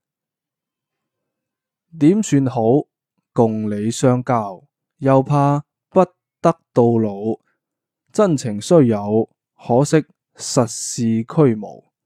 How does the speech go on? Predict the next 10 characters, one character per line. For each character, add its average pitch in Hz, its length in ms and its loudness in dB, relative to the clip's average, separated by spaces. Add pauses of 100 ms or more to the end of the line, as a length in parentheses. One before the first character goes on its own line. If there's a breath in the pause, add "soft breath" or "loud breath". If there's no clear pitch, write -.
(1000)
今 175 240 2
世 131 540 4
共 113 240 -2
你 117 200 2
結 135 320 -2
下 110 320 -4
呢 143 240 2
段 113 580 -4
姻 101 80 -12
緣， 82 300 -16